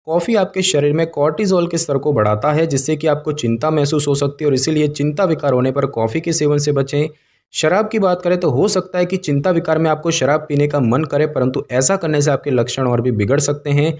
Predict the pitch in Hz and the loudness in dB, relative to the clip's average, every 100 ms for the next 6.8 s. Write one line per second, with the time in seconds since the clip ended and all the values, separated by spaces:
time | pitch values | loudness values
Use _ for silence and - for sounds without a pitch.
0 | - _ - 127 170 180 170 156 147 - | -10 _ -4 0 2 0 0 0 0 0
1 | 165 202 165 165 165 - 139 190 - 180 | 0 2 0 0 0 0 0 0 -2 -4
2 | 143 151 147 135 139 180 156 139 139 139 | 0 0 0 -2 0 0 0 0 0 0
3 | 131 143 113 123 147 208 156 139 139 - | 0 0 0 0 0 -2 0 0 0 -2
4 | 120 127 127 113 110 156 156 147 139 - | 0 0 0 0 2 0 -2 -2 -4 -2
5 | 165 147 131 143 - 135 165 202 151 139 | -2 0 0 -2 -2 -2 0 0 0 0
6 | 143 131 131 123 107 107 131 | 0 0 -2 0 0 0 -2